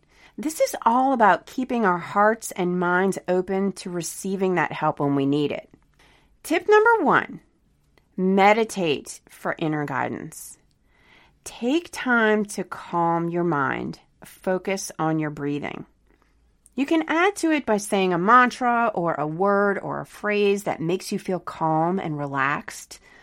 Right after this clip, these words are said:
like, "I feel peace," or, "I feel calm." This is mindfulness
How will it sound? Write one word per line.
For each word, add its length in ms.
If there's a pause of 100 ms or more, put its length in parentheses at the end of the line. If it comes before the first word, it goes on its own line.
(140)
like, 480 (500)
"I 120
feel 320
peace," 580 (380)
or, 460 (420)
"I 120
feel 440
calm." 500 (840)
This 280
is 220
mindfulness 880